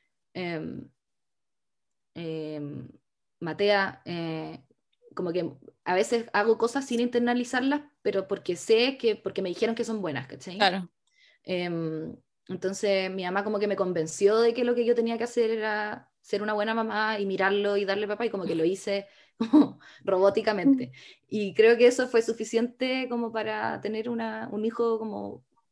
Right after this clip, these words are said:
Speaker 1: eh, emocionalmente sano, ¿cachai? Y ella también me ayudó mucho, o sea, ella hizo mucho apego con él, y ella tiene hoy en día apego con él, y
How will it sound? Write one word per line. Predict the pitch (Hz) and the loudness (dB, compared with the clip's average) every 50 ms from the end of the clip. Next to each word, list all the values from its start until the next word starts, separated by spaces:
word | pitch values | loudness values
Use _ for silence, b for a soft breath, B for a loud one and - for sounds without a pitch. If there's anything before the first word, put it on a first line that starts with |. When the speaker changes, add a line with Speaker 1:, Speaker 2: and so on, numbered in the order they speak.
| _ _ _ | _ _ _
Speaker 1:
eh, | - - 190 190 175 - | -8 -6 -4 -4 -2 -2
emocionalmente | 196 190 196 - 202 190 208 214 226 233 233 - 254 254 226 - - | -2 -2 0 0 2 2 2 0 0 -2 0 -2 -2 -2 -2 -4 -8
sano, | - - 240 285 269 180 - | -4 0 2 2 2 0 -2
¿cachai? | - - - - 160 - 123 - b b b b b b b b b b b b | -8 -14 -18 -16 -14 -14 -14 -16 b b b b b b b b b b b b
Y | - 175 | 4 4
ella | 202 226 240 240 | 6 6 6 4
también | 214 180 170 180 185 | 4 2 2 -2 -2
me | 190 196 | 0 0
ayudó | 196 196 196 202 208 | 2 2 2 0 0
mucho, | 226 294 294 - - 147 - - - | -2 -2 -4 -4 -8 -10 -10 -12 -18
o | - | -16
sea, | - - 160 151 | -10 -8 -4 -2
ella | 160 180 196 185 180 165 160 131 131 | 0 2 2 2 2 0 0 -4 -6
hizo | 202 190 - - 147 151 | -10 -10 -6 -6 -6 -4
mucho | 156 160 160 - 165 | -6 -8 -8 -10 -6
apego | 151 160 156 156 151 | -2 -2 -2 -2 -2
con | 151 151 156 | -4 -6 -8
él, | 143 131 - _ _ | -8 -10 -12 _ _
y | - 180 180 | 2 4 6
ella | 185 185 175 175 | 6 6 4 4
tiene | 190 196 196 202 185 - - | 0 -2 -2 -4 -6 -6 -2
hoy | 190 190 202 214 | 0 2 2 2
en | 214 220 | 0 0
día | 208 214 208 208 | 0 0 0 0
apego | 190 196 196 202 196 | 0 -2 -4 -4 -4
con | 190 185 | -4 -6
él, | 180 175 185 - | -6 -8 -8 -8
y | - 156 156 151 - | -8 -8 -8 -8 -10